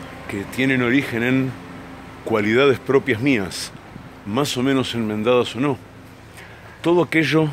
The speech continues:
que de alguna manera me somete, todo aquello que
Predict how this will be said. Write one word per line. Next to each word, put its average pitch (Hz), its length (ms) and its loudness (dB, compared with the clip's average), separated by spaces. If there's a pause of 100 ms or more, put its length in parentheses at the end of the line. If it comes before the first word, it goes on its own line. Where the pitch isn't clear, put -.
(380)
que 113 100 0
de 107 100 4
alguna 147 240 2
manera 131 260 2
me 110 120 2
somete, 104 640 -2 (1160)
todo 123 180 2
aquello 123 400 0
que 120 320 0